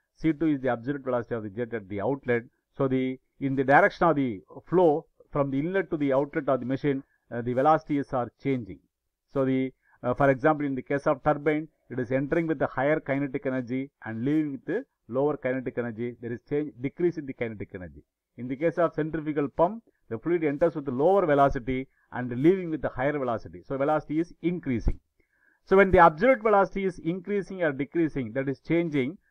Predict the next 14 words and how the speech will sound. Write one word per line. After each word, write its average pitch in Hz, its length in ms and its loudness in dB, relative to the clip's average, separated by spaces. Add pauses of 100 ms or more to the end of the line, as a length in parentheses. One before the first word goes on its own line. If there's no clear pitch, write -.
(120)
the, 123 120 0
all 147 260 8
the 170 100 4
other 143 220 0 (220)
three 151 160 0
components, 139 600 0
the 123 140 -4 (180)
three 175 160 0
components 165 560 0
of 147 140 4
velocity 127 440 0
are 117 140 0
also 135 240 -4
changing. 104 460 -8